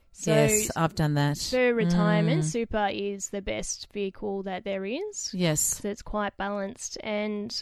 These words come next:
Speaker 1: on average, over quite a lot of years that you're invested,
Speaker 2: Yeah.
Speaker 1: the returns are around eight percent. So it's much better than having it in a savings account or something like that.
Speaker 2: Yeah.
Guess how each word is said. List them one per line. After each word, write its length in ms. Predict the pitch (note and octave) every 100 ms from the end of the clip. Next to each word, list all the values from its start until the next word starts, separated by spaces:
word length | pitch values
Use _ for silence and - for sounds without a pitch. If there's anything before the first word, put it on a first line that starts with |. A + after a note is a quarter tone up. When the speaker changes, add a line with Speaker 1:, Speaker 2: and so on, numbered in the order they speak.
| -
Speaker 1:
on 160 | A3
average, 540 | G#3+ A3 G#3+ A3+ A3 G3
over 720 | - G#3+ G3+ G#3 G3+ G3 F#3 - -
quite 400 | - G#3+ G#3 G3 -
a 60 | G#3+
lot 180 | G3+ G3
of 160 | F#3+
years 680 | G#3+ G#3+ F#3 G#3 E4 F4+ -
that 160 | G3+ F#3+
you're 100 | G3
invested, 720 | G3 G3 F#3+ - G#3+ E4 F4 - - -
Speaker 2:
Yeah. 100 | G#3+
Speaker 1:
the 80 | F3+
returns 460 | G#3+ - A3 G#3+
are 240 | G3+ G3 F#3+
around 480 | F#3 G2+ - - - -
eight 200 | - -
percent. 500 | G3 - - - -
So 80 |
it's 140 | F#3 -
much 260 | A3+ -
better 240 | - F#3+ G3
than 160 | F#3+
having 340 | F#3+ G3 F#3 F#3
it 300 | F3+ - -
in 340 | A3 G3 F#3 F#3
a 360 | F#3 F3+ F3+
savings 480 | F3+ - F#3+ F#3 F#3
account 460 | F#3 - F#3+ F#3 F#3+
or 60 |
something 380 | - F#3 F#3 F3+
like 220 | F#3 -
that. 160 | - F3+
Speaker 2:
Yeah. 360 | F3+ E3+ D#3